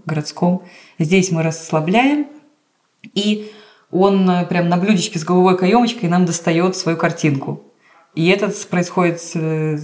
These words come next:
там, с мужчинами, которые работают в армии, <laughs> да, с любыми людьми, которые привыкли только думать головой и быть ментальными. Здесь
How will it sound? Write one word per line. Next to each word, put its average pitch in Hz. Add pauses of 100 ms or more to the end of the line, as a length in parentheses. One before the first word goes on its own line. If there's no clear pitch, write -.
(160)
там, 147
с -
мужчинами, 190
которые 175
работают 170
в 180
армии, 180
<laughs> 160
да, 233
с -
любыми 226
людьми, 190
которые 185 (420)
привыкли 190
только 180
думать 143
головой 151
и 165
быть 151
ментальными. 151 (260)
Здесь 208